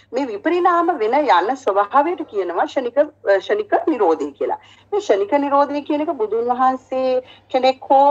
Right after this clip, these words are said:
වැඩෙන්න අවශ්‍ය නැහැ. උන්වහන්සේ නමක් ඇවිල්ලා මේක තේරුම් කරන්න අවශ්‍ය නැහැ. මේක තමයි ලෝකේ තියෙන යථා ස්වභාවය, ක්ෂණික නිරෝධය.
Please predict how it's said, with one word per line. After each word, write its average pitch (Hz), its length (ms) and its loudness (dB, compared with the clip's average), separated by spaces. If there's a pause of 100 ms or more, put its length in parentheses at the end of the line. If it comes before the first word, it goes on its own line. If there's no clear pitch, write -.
වැඩෙන්න 214 460 -2
අවශ්‍ය 208 460 0
නැහැ. 226 400 -4
උන්වහන්සේ 220 540 -2
නමක් 220 340 0
ඇවිල්ලා 226 320 -2
මේක 226 200 -2
තේරුම් 202 360 -2
කරන්න 208 220 4
අවශ්‍ය 202 240 0
නැහැ. 320 140 0
මේක 240 220 -6
තමයි 269 380 -2
ලෝකේ 220 320 -2
තියෙන 294 260 -6
යථා 269 340 4
ස්වභාවය, - 520 -2
ක්ෂණික 233 360 -6
නිරෝධය. 156 540 -4